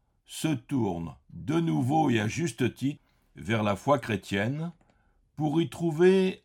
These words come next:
un lieu d'épanouissement personnel et un foyer humain chaleureux. Mais il continuait mettant en garde contre le risque de trop attendre du seul sentiment et d'oublier que la foi,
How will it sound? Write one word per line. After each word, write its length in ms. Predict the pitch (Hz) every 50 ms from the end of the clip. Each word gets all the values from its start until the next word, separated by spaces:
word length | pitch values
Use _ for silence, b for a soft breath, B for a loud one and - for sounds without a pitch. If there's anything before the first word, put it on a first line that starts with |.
| _ _
un 240 | 113 123 135 139 143
lieu 300 | 135 127 135 165 165 147
d'épanouissement 800 | 117 113 151 151 - 165 147 147 147 147 131 - - 147 147 127
personnel 840 | 113 120 120 - - 113 104 101 107 113 127 143 160 160 165 165 _ _ _ _ _ _
et 160 | - 120 131 135
un 140 | 131 127
foyer 420 | 120 - - 165 165 160 151 147 139
humain 560 | 131 127 127 117 113 117 123 139 160 175 175
chaleureux. 680 | - - - - 170 165 156 139 120 98 95 95 90 82 - _ _ _ _ _ _ _ _ _ _ _ _ _ _ _ _ _
Mais 200 | - - 120 143
il 100 | 170 165
continuait 640 | 135 - 196 190 135 - 175 165 160 185 208 202 175
mettant 380 | 135 123 139 135 - 165 160 147
en 80 | 131
garde 580 | 117 113 135 143 151 165 170 170 175 185 185 185 - _ _ _ _ _ _ _ _ _ _
contre 540 | _ - 175 185 190 190 - - - 139 131
le 100 | 131 123
risque 420 | 127 120 147 175 - - - -
de 180 | 135 110 107 110
trop 300 | 98 - - 165 143 127
attendre 760 | 139 120 - - 135 127 120 113 95 85 71 71 76 76 - _ _ _
du 300 | - 73 78 127 139 131
seul 360 | 117 - - 170 165 170 160
sentiment 760 | 120 - - 143 131 117 - 139 131 123 120 107 92 85 - _ _ _ _ _ _ _ _ _ _ _
et 160 | 95 127 135
d'oublier 580 | 131 180 202 175 160 170 170 160 170 180 180 131
que 100 | 143 135
la 200 | 117 110 107 101
foi, 480 | - - 139 151 160 170 175 185 185